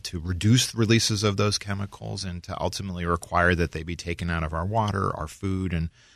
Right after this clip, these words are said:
and to clean up the most contaminated places under our Superfund law. And, and unfortunately, under three administrations, E P A has just failed to use them.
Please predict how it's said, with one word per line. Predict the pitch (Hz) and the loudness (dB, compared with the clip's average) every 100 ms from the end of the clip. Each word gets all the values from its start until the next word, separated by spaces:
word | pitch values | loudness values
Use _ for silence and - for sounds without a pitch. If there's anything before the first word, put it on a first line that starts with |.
| - | -6
and | 107 | -2
to | 117 | 2
clean | 120 113 | 4 6
up | 107 | 4
the | 95 | 6
most | 92 92 | 6 4
contaminated | 95 87 92 85 82 82 | 0 0 0 2 2 2
places | - 85 95 82 | 0 -2 -2 -4
under | 82 | -4
our | 50 95 | -4 -4
Superfund | - 120 127 - 87 87 | -6 -8 -8 -6 -8 -6
law. | 85 87 - - _ | -8 -8 -12 -20 _
And, | - 107 110 - | 2 4 4 2
and | 107 | 4
unfortunately, | 113 - 180 135 104 101 98 | 6 6 4 6 6 6 4
under | 104 98 92 | 6 4 4
three | 98 104 | 4 6
administrations, | 104 101 95 104 127 - 90 92 - | 6 6 4 2 0 0 -4 -8 -4
E | 107 | -4
P | 113 127 | 0 0
A | |
has | 123 | 2
just | 117 - _ _ | -2 -6 _ _
failed | - 117 | -2 -2
to | 107 | 2
use | 92 139 | 4 4
them. | - - | 2 -8